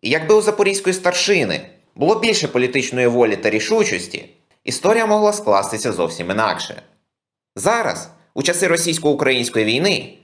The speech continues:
ми маємо винести цей урок. Правда і знання не переможуть без рішучих дій і готовності до боротьби. Треба не тільки розуміти свою історію, а й мати мужність відстоювати її далі. Саме так, як козаки,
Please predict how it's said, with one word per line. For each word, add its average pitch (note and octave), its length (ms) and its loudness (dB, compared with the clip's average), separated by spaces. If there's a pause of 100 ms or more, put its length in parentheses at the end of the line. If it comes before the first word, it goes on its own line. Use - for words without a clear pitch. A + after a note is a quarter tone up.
(280)
ми G#3 160 2
маємо A#3 300 2
винести A3 440 0
цей G#2+ 220 2
урок. D3 480 2 (580)
Правда F#3 380 2
і D3+ 80 0
знання B2 600 0 (140)
не C3+ 120 0
переможуть G#3 520 2
без A2+ 160 0
рішучих A#2 440 -4
дій E3+ 200 0
і - 320 -4
готовності A#2 600 0
до G#2+ 120 2
боротьби. A#2 520 0 (300)
Треба F3+ 260 0
не A3+ 100 0
тільки A3+ 320 0
розуміти B2+ 400 0
свою G2+ 240 -2
історію, F#2+ 560 0 (160)
а D#3+ 100 0
й G3+ 60 -2
мати G#3+ 240 2
мужність C#3 440 0
відстоювати F#2 580 0
її F#2+ 180 0
далі. A2+ 440 0 (540)
Саме D#3 260 0
так, A3 480 0
як E3+ 180 0
козаки, G3+ 680 0